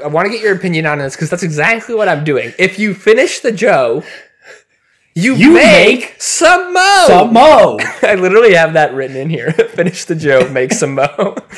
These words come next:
Speaker 1: <laughs> I, I just have never personally run into this because I d-, don't drink
Speaker 2: Yeah.
Speaker 1: coffee. So, in your experience in the modern workplace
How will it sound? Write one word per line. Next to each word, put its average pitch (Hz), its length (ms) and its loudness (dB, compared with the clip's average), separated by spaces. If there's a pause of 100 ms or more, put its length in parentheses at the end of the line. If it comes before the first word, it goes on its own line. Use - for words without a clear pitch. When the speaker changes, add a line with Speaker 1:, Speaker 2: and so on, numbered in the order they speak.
(460)
Speaker 1:
<laughs> - 20 -8 (1040)
I, 277 320 -2
I 196 180 0
just 311 180 -6
have 285 160 -4
never 180 240 0
personally 165 460 -4
run 127 220 -2
into 127 200 -4
this 107 220 -14
because 147 280 -6
I 123 160 -4
d-, 117 140 -16 (100)
don't 131 220 -6
drink 113 200 -8
Speaker 2:
Yeah. 123 140 -2
Speaker 1:
coffee. - 320 -12
So, 143 420 -2 (320)
in 202 140 -2
your 220 160 -2
experience 208 580 -6
in 170 140 -6
the 160 60 -4
modern 170 460 -4
workplace 131 760 -12